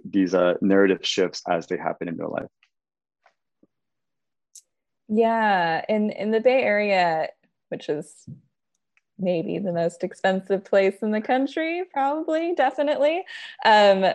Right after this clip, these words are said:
Speaker 2: restaurant owners are boosting their wages. I think they know they have to,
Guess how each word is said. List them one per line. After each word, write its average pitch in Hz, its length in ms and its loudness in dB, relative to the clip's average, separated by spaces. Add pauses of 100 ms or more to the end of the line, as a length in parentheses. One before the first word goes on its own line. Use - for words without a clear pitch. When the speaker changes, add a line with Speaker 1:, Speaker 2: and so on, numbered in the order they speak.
(100)
Speaker 2:
restaurant 220 720 2
owners 180 680 2 (120)
are 175 260 8
boosting 175 460 0
their 196 160 2
wages. 165 640 -2 (960)
I 190 60 -2
think 170 240 -6
they 185 100 0
know 170 180 0
they 160 140 0
have 190 340 -8 (120)
to, - 420 -8